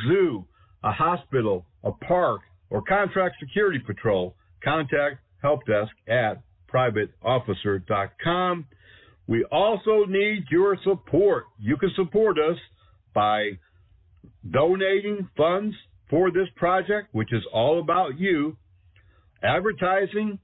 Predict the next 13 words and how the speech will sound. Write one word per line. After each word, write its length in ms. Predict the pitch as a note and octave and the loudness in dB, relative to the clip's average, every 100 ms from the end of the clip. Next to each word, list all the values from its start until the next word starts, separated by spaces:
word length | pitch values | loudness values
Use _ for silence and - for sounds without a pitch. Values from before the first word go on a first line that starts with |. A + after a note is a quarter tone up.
| _ _ _ _ _ - | _ _ _ _ _ -2
for 180 | D3 G3+ | 2 2
this 160 | G#3+ F#3+ | 2 -2
project 560 | F3 F3+ F#3+ G3+ G3 - | 0 0 0 0 -2 -4
on 220 | G2+ C3+ | -2 0
our 140 | F#3 F#3+ | 2 2
websites, 640 | F3 F#3+ D#3 C#3+ D3 D#3+ - _ _ _ - | 2 0 0 0 0 -2 -12 _ _ _ -4
subscribing 960 | C#3 A#2+ - C#3+ F3 A3+ F#3+ F3+ F3+ - | -2 -2 -2 0 2 2 0 -2 -4 -6
as 240 | C3 E3 D#3+ | -2 -2 0
a 140 | D#3 C3 | -2 -2
paid 360 | C3 F3+ G3+ C#3+ | 0 0 0 0
member 760 | B2+ C3+ A3 G#3+ C3+ D#3+ F#3 - C#3+ C3 _ _ _ - | 0 0 0 0 0 0 -4 -10 -20 -20 _ _ _ -4
to 100 | C3 | 0
that 180 | C3 | 2